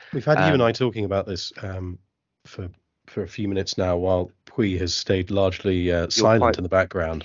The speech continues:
Speaker 1: which,
Speaker 2: So
Speaker 1: which
Speaker 2: we
Speaker 1: seems a
Speaker 2: should probably
Speaker 1: little
Speaker 2: throw it.
Speaker 1: nineteenth century of us. It, it does, doesn't it? I think we
Speaker 2: Exactly.
Speaker 1: should, we should both speak for a hundred percent of the time, and Pui, if you could only speak for between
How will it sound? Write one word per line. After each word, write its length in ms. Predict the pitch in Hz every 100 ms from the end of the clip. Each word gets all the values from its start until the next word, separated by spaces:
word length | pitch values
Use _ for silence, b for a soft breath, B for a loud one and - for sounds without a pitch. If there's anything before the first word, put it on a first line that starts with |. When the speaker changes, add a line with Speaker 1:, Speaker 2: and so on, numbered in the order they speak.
| -
Speaker 1:
which, 280 | 107 - -
Speaker 2:
So 120 | 120
Speaker 1:
which 80 | 113
Speaker 2:
we 60 | 120
Speaker 1:
seems 220 | 143 135
a 40 |
Speaker 2:
should 40 | 131
probably 120 | 151
Speaker 1:
little 260 | - 143
Speaker 2:
throw 220 | 131 143 113
it. 40 |
Speaker 1:
nineteenth 220 | 98 110
century 460 | - 113 - 104 90
of 160 | 82
us. 240 | 82 82 -
It, 140 | 95
it 160 | 110 90
does, 240 | 107 87
doesn't 200 | - 95
it? 120 | 90 B B B -
I 80 | 135
think 240 | 131 -
we 120 | 135
Speaker 2:
Exactly. 120 | 135 90
Speaker 1:
should, 120 | 90
we 160 | 123 160
should 200 | - 131
both 220 | 120 117
speak 300 | - 110 98
for 120 | -
a 40 | 92
hundred 300 | 110 101 87
percent 260 | - 87
of 60 | -
the 60 |
time, 300 | 87 92 82
and 140 | 82 80
Pui, 180 | 101 87
if 100 | 107
you 80 |
could 240 | 101 101 -
only 180 | 104 90
speak 300 | - - -
for 120 | 90
between 420 | 82 - 95 87